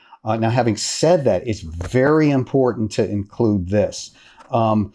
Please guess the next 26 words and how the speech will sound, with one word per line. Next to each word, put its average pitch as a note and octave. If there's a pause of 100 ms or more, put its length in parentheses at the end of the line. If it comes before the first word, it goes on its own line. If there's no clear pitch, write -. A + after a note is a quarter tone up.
(220)
the A2
people D3+
who A#2+
may A#2
be A2
wronged G#2+
by F#2
an F#2
individual G#2+
incident A2
of D#2+
violence G2
or F2
murder, G2+ (300)
like A2
the G2+
families A2+
who F#2+
have F2+
lost G2+
somebody F#2
in G#2
the G2
October F#2+
twenty-seventh F#2+
killings, G#2+